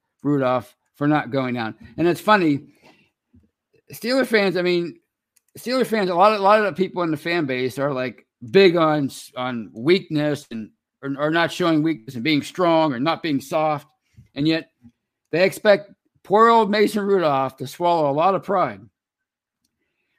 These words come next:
I think by most accounts, it's, it's pretty accurate to say that Ben Roethlisberger wasn't a big, um, mentor for Mason Rudolph, and he probably didn't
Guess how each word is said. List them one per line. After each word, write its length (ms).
I 80
think 180
by 120
most 260
accounts, 400
it's, 120
it's 140
pretty 260
accurate 340
to 80
say 240
that 320
Ben 140
Roethlisberger 680
wasn't 420
a 100
big, 460
um, 640
mentor 760
for 100
Mason 300
Rudolph, 380
and 60
he 60
probably 260
didn't 380